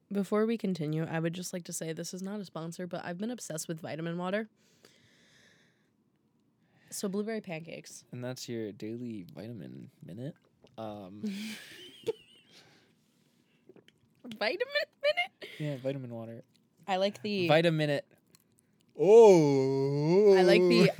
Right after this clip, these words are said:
Speaker 1: acai blueberry pomegranate flavored and other natural flavors.
Speaker 2: Okay, this has been longer than a vitaminute.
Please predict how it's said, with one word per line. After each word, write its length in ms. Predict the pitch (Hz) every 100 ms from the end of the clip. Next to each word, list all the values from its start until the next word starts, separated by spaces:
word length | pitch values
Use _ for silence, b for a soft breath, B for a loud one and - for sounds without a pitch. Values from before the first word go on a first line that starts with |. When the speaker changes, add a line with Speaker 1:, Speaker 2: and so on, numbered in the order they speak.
| 175
Speaker 1:
acai 640 | 190 214 247 233 214 202
blueberry 440 | 175 180 196 185
pomegranate 760 | 165 - 160 180 196 208 233 -
flavored 420 | - 175 185 185
and 180 | 170 160
other 220 | - 160 170
natural 520 | 165 160 - 175 165
flavors. 500 | - 147 156 247 330
Speaker 2:
Okay, 160 | 110 101
this 160 | 104
has 80 | 110
been 140 | 104 92
longer 240 | 76 -
than 140 | 107 101
a 20 |
vitaminute. 460 | 107 69 - 160